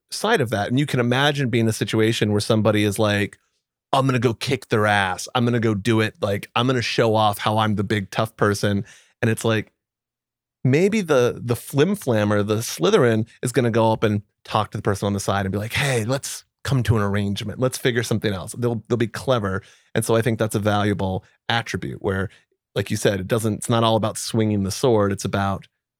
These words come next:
trickery and fun and make-believe and how do you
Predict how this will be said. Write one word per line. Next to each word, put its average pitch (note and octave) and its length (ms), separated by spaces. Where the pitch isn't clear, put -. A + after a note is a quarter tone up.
trickery G#2+ 880
and G#2+ 180
fun G#2+ 840
and A2+ 160
make-believe G#2 640
and G#2 100
how A2+ 140
do G#2+ 80
you G#2 360